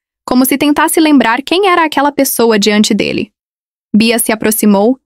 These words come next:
abrindo os braços e chamando o filho com um sorriso que logo murchou ao perceber o olhar distante do menino, que não a reconhecia. Ela tentou abraçá-lo, mas ele se afastou, tímido, como quem encara uma desconhecida. Um instante se passou,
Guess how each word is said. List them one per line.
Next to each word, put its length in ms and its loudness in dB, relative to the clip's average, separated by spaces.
abrindo 320 2
os 100 2
braços 460 0
e 80 0
chamando 380 2
o 20 0
filho 380 0
com 160 0
um 80 4
sorriso 440 0
que 140 -2
logo 240 0
murchou 440 2
ao 100 0
perceber 440 -2
o 60 4
olhar 240 0
distante 480 0
do 80 2
menino, 420 2
que 100 -4
não 200 2
a 40 0
reconhecia. 720 -2
Ela 160 0
tentou 320 0
abraçá-lo, 560 -2
mas 180 0
ele 160 0
se 120 -4
afastou, 460 -2
tímido, 540 0
como 220 0
quem 220 -2
encara 400 0
uma 160 2
desconhecida. 800 -2
Um 140 2
instante 480 0
se 140 -4
passou, 580 -2